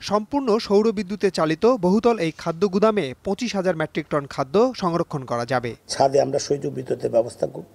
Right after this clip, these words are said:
Speaker 2: করেছি, যেখানে শৈত্য বিদ্যুৎ উৎপন্ন হবে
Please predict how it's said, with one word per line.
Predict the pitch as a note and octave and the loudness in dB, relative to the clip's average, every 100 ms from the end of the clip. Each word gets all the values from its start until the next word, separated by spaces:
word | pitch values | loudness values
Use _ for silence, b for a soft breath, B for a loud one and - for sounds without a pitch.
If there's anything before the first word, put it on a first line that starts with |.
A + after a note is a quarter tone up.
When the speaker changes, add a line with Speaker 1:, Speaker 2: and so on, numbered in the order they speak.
| - | -4
Speaker 2:
করেছি, | C#3 C#3+ G3 A#3 - B B B B - | -2 0 -2 -6 -8 B B B B -4
যেখানে | - D3 D3+ | 0 0 0
শৈত্য | - D3 C#3 | 2 2 2
বিদ্যুৎ | C#3 B2+ - | -4 -6 -4
উৎপন্ন | C3+ - B2+ B2 | -4 -2 -2 -2
হবে | C#3+ | 0